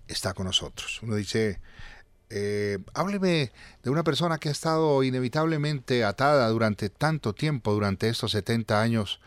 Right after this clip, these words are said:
a la historia de la radio". Y todo el mundo coincide, Cacao.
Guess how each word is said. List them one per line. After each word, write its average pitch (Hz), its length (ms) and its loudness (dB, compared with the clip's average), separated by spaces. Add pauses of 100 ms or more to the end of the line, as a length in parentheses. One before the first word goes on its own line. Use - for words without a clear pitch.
(480)
a 104 80 -4
la 95 100 0
historia 107 460 2
de 90 80 0
la 90 100 -2
radio". 95 420 -2 (500)
Y 123 60 -6
todo 120 200 6
el 120 60 6
mundo 120 240 4
coincide, 113 440 0
Cacao. 104 420 -6